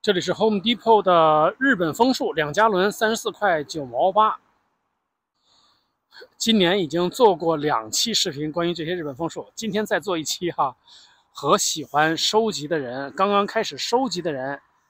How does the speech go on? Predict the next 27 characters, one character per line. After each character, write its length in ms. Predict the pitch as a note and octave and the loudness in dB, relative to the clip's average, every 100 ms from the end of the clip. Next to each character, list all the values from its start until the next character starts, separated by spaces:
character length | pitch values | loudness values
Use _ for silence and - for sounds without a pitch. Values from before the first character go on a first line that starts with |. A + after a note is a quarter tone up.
| _ | _
分 240 | - G#3 G3+ | -4 -2 -2
享 180 | C3+ | -4
一 40 | A#2+ | -8
下。 180 | C#3 - _ _ _ _ _ _ _ _ _ _ _ _ _ _ _ _ _ _ _ _ _ _ | -12 -12 _ _ _ _ _ _ _ _ _ _ _ _ _ _ _ _ _ _ _ _ _ _
你 100 | D3+ | -6
看， 180 | D#3+ B3+ | -2 2
在 140 | D4 | 2
我 140 | F3+ C3 | 2 0
这 100 | A3+ | 0
么 140 | F#3+ | 0
招 280 | - C4+ C#4+ | 6 6 6
呼 200 | A3+ F#3 | 4 2
哈， 320 | - B2 A#2+ | 2 2 0
做 180 | - C4+ | 0 0
了 80 | A3 | 2
这 80 | |
么 80 | A#3+ | 0
多 100 | G#3+ | -2
视 140 | - F#3 | -2 -4
频， 180 | D#3+ | -4
非 140 | F3 B3+ | -4 -2
常 140 | A#3 | -2
激 160 | A3 F3 | -2 -2
动， 120 | A#3 | -2
做 140 | F#3+ | -2
视 80 | G3+ | -2
频 100 | D3 | -4